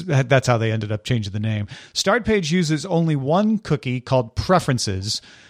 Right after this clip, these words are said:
which remembers your search preferences for future surfaces, searches and is deleted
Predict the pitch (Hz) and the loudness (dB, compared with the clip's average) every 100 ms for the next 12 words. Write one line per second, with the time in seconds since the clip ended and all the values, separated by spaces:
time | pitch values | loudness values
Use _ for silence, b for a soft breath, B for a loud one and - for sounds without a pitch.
0 | B 135 143 143 143 147 160 165 147 147 | B -2 0 0 2 2 2 2 0 0
1 | - 139 - 135 117 113 131 - 120 131 | 0 -2 0 -4 -2 -4 -4 -2 -2 -2
2 | 127 147 - 110 101 98 90 - - 143 | 0 0 2 0 -2 -6 -6 -4 2 2
3 | 117 107 117 - B B 143 156 147 113 | 2 0 -2 -4 B B 2 4 4 2
4 | 147 143 220 226 123 123 151 | 2 4 4 4 4 2 -2